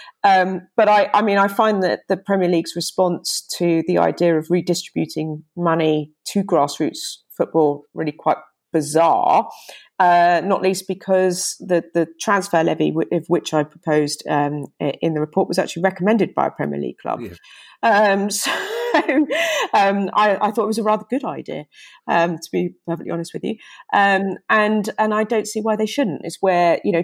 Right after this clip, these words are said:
Speaker 1: talent, particularly kids football, is where talent begins.
Speaker 2: Mm. Uh, I want to bring Kieran in, in a moment on the price of grassroots football, just exactly how much it costs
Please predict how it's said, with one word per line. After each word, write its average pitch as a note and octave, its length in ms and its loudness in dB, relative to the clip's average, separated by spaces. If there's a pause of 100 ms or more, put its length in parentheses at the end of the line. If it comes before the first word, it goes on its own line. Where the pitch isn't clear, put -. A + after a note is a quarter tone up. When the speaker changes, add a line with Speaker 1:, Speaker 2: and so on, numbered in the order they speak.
Speaker 1:
talent, F#3+ 540 -2 (180)
particularly - 460 -8
kids G3+ 260 -4
football, E3 520 -8 (120)
is - 120 -16
where F#3+ 120 0
talent G#3+ 400 -2
begins. F3+ 640 -4 (320)
Speaker 2:
Mm. F2 340 -12 (440)
Uh, B2+ 180 2
I B2 60 2
want C#3+ 160 4
to - 80 -8
bring C3+ 120 0
Kieran A#2+ 340 2
in, F#2 300 -6 (100)
in G2 140 -6
a G#2 40 0
moment G2 300 0
on F#2 120 -4
the F2+ 80 -2
price G2+ 460 0
of D#2+ 260 -8 (260)
grassroots D#2+ 400 -2
football, D#2+ 280 -6
just F2 240 -6
exactly F2 400 -4
how E2+ 140 -4
much E2 260 -4
it E2 100 -10
costs - 480 -4